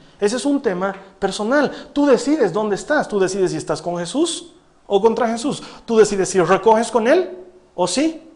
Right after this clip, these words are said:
desparramas. Tú decides. Es un tema de disponibilidad. Y este burro aventaja a muchos en su disponibilidad. Estaba ahí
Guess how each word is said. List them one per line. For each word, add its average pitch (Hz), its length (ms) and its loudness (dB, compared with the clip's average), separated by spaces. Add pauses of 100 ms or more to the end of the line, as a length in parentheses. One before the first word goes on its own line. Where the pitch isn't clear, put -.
(160)
desparramas. 269 840 2 (240)
Tú 294 140 0
decides. 262 480 0
Es 170 120 -8
un 262 120 -6
tema 262 240 0
de 208 120 0
disponibilidad. 180 1000 -4 (300)
Y 196 140 4
este 240 200 6
burro 226 320 4
aventaja 185 480 0
a 143 40 -2
muchos 185 800 -2 (680)
en 131 100 -8
su 147 100 -10
disponibilidad. 127 760 -10 (300)
Estaba 151 520 -2
ahí 160 560 -2